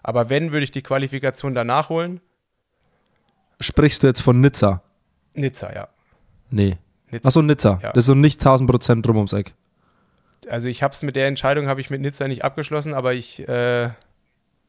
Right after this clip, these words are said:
Speaker 1: ich verschwende bis Ende Juni keinen Gedanken über Nizza. Weil bis dahin ist es mir egal.
Speaker 2: Okay.
Speaker 1: Bis dahin ist es mir egal. Und wenn ich nach Rot das Gefühl haben sollte,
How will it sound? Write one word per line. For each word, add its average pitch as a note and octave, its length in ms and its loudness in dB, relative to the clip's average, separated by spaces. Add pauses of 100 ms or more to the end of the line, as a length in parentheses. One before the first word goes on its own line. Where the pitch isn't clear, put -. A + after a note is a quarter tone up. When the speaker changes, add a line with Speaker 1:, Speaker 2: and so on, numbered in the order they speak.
(340)
Speaker 1:
ich - 160 -14
verschwende B2+ 540 -4
bis B2+ 260 -4
Ende C3 240 -4
Juni B2 320 -4
keinen B2 340 -4
Gedanken A#2+ 340 -4
über A2+ 200 -4
Nizza. A#2 420 -12 (460)
Weil - 160 -16
bis A#2+ 180 -14
dahin C3 220 0
ist C#3 100 -2
es A#2+ 140 -8
mir A#2 160 -4
egal. A2 240 -4
Speaker 2:
Okay. A2 260 -2
Speaker 1:
Bis - 140 -20
dahin C3 200 -2
ist C#3+ 100 -8
es C#3 140 -10
mir C3 100 -4
egal. C#3 420 0 (920)
Und B2 500 -6 (260)
wenn B2 1300 -6
ich A#2+ 180 -12
nach C3 160 0
Rot F3 200 0
das D3+ 100 -6
Gefühl E3+ 400 -6
haben C#3+ 240 2
sollte, C3+ 480 -4